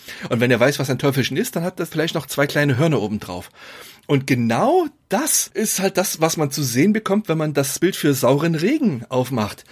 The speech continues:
Da sind so ein paar kleine Kritzelteufelchen, die drei Zacke in Richtung Erde schmeißen.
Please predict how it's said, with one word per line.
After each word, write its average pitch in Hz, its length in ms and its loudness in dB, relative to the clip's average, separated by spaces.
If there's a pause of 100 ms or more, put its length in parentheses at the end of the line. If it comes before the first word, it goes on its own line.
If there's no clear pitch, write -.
(360)
Da 147 120 0
sind 196 180 0
so 196 120 -2
ein - 60 -10
paar 175 140 -4
kleine 170 400 0 (460)
Kritzelteufelchen, 196 1040 -2 (120)
die 190 120 -2
drei 185 220 2
Zacke 185 300 -2
in 170 80 0
Richtung 170 320 -4
Erde 202 240 -2
schmeißen. 110 380 -4